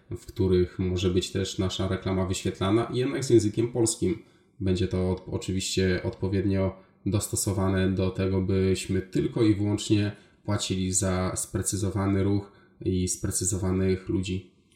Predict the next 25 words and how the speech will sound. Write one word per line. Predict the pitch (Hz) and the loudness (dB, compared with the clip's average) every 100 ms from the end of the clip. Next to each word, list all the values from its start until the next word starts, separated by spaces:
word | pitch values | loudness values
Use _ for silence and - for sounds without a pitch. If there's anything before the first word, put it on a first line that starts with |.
| _ _ _ - | _ _ _ 0
Następną | 113 - 185 - 123 123 117 113 - _ - | 2 6 4 4 4 8 8 6 -2 _ -10
kwestią, | - 117 147 110 | 0 2 4 2
którą | 101 110 104 101 | 0 0 2 2
jeszcze | 113 - 113 | 2 0 -2
sobie | - 104 101 | 0 0 2
omówimy, | 101 98 98 101 123 | 0 0 0 0 0
są, | - - 107 104 101 | -2 -2 -2 -2 -2
są | - 98 | -4 -4
strategie | - - 127 123 | -4 -2 0 2
dopasowania | 107 - 104 104 101 98 98 | 0 -2 -2 -2 -2 -2 -2
stawek. | - 98 95 127 - - - | -4 -2 -2 -4 -8 -20 -10
Istnieje | 107 117 107 | 0 4 4
tutaj | 113 107 | 4 0
naprawdę | 104 101 117 113 107 | 0 2 2 4 2
możliwość | 101 107 104 95 | 2 0 -2 -4
obszernego | 95 - 98 101 98 98 98 95 | -4 -2 0 0 0 0 0 0
wyboru | 98 104 101 98 | -2 0 2 2
ich, | 101 113 135 - - _ | 2 0 -2 -16 -20 _
chociażby | - 101 95 95 92 98 95 95 92 95 - | -6 -2 0 0 0 0 2 2 2 0 -2
zaczynając | 98 - 104 98 98 95 | -2 -2 0 0 -2 -4
od | 87 | -6
przykładowo | - 101 98 101 95 98 | -6 -4 -2 -2 0 0
maksymalizacji | 98 95 - 104 98 98 113 117 - | 0 -2 0 2 2 0 0 0 0
liczby | 98 98 95 95 | -2 -2 -2 -4
kliknięć, | - 95 104 98 104 | -2 -4 0 0 -2